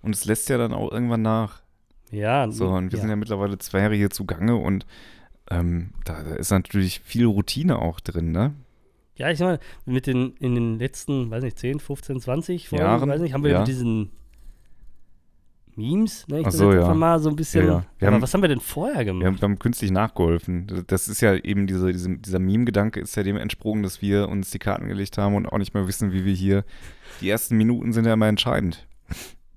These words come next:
Speaker 2: Ja, wir haben jetzt schon, haben, jetzt haben schon welche abgeschaltet.
Speaker 1: Ja, hoffentlich.
Speaker 2: Ja.
Speaker 1: Hoffentlich.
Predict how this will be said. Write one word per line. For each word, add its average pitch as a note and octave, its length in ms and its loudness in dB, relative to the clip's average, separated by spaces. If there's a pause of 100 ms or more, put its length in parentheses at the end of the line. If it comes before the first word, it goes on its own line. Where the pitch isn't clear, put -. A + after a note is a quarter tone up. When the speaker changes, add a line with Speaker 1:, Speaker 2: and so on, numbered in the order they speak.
(100)
Speaker 2:
Ja, C3 240 -2
wir F2 100 -8
haben G#2 120 -6
jetzt - 240 -2
schon, F3 180 -2
haben, D#3 220 -6
jetzt E3+ 420 -6
haben D3 140 -6
schon E3+ 140 -6
welche D3 200 -6
abgeschaltet. G#2+ 360 0
Speaker 1:
Ja, F#2+ 100 10
hoffentlich. G2 520 4
Speaker 2:
Ja. G2 100 -10 (440)
Speaker 1:
Hoffentlich. F#2 540 -2